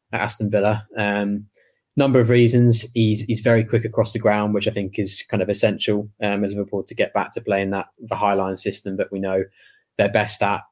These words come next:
Um, I think that's essential. He's, he's pretty good on the ball as well. Um, been part of an Aston Villa defence, which has been one of the most solid in the Premier League this season. He's homegrown as well, which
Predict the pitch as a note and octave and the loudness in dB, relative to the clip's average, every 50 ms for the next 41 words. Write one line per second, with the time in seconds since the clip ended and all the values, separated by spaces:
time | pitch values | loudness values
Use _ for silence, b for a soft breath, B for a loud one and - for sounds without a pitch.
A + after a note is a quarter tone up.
0 | _ _ - G#2+ G2+ G2 G2 G2 G2 G2 A2 G#2 G#2 G2 G#2 - - - G#2 G2+ | _ _ -4 -2 0 0 0 0 -2 -2 -4 -4 -4 -4 -6 -6 -2 -2 -2 0
1 | F#2+ - A2+ G#2 G#2 G#2+ G#2 G2+ G#2 G2+ A2 A2+ - - B2 A2+ A2+ A2+ B2+ A2+ | 0 0 0 0 0 0 -2 -2 -4 -4 -6 -6 -2 0 2 2 4 4 4 2
2 | A2+ A2 A2 G#2+ A2 A2+ G#2+ G#2+ G#2+ G#2+ G#2 G2+ G#2 A2 G#2 G#2 G#2 G2+ G#2 G#2+ | 4 4 2 2 2 2 2 2 2 0 -2 0 2 2 4 4 2 2 0 -4
3 | _ _ _ _ _ _ _ _ _ - G2 G2+ A2 G#2+ G2+ G2+ G#2 G#2 A2+ A2 | _ _ _ _ _ _ _ _ _ -2 2 4 4 4 2 0 0 0 0 2
4 | G#2 G#2+ A2+ A2 G#2+ G2+ G#2 G#2+ G#2 G2+ G#2 - - A2 A2 G#2 G2+ G2 G#2 G#2 | 2 2 2 2 2 2 2 0 0 -2 -2 -2 -4 0 2 2 2 2 0 -2
5 | - G#2 G#2 G2+ F#2 - - - - - - - G#2 G2+ G2+ G2 G2+ G#2+ A2+ G#2+ | -2 -2 -2 -2 -4 -8 -10 -12 -12 -12 -8 -4 -4 -4 -2 -4 -6 -6 -2 -2
6 | G#2 G#2 G2 G#2 G2 G2+ G2 F#2 - - A2 G2+ G2 G2 G2+ G2+ F#2+ - - G#2 | 0 0 0 -2 0 0 0 0 0 0 0 0 2 0 -2 -4 -6 -4 -6 -4
7 | G2 G2 G2 G2 G2 G2 G2 - G2+ G2 - - G2+ G2+ G2+ F#2+ G#2 G2+ G2+ A2 | -4 -2 -2 -2 -2 -2 -4 -6 -8 -6 -4 -4 -2 -2 -2 -4 -4 -4 -4 -6
8 | A2 - A2 G#2+ G2+ - A#2 A2+ A2+ A2+ A2 A#2+ A2+ A2+ A2+ A2+ G#2+ G#2+ - A#2+ | -8 -6 -6 -4 -2 0 2 2 2 2 4 4 4 4 4 4 2 2 2 4
9 | A#2 A#2 A#2+ A#2+ A#2+ - A2 G#2+ - - - - | 4 6 4 2 2 2 0 0 0 0 -4 -6